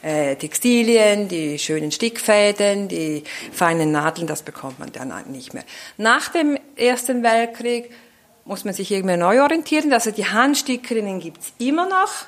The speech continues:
und sie gibt's bis in die siebziger Jahre immer noch. Und parallel dazu werden in Appenzell Innerrhoden drei Fabriken gegründet, die sich wirklich ausschließlich zuerst noch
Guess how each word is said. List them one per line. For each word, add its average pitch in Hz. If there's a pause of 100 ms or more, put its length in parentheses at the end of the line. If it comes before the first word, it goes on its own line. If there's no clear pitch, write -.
(160)
und 196
sie 202
gibt's 196
bis 226
in 208
die 196
siebziger 202
Jahre 175
immer 254
noch. 269 (300)
Und 202
parallel 196
dazu 277 (260)
werden 233 (380)
in 202
Appenzell 190
Innerrhoden 208
drei 160
Fabriken 214
gegründet, 269 (720)
die 226
sich 226 (400)
wirklich 214
ausschließlich 214
zuerst 190
noch 196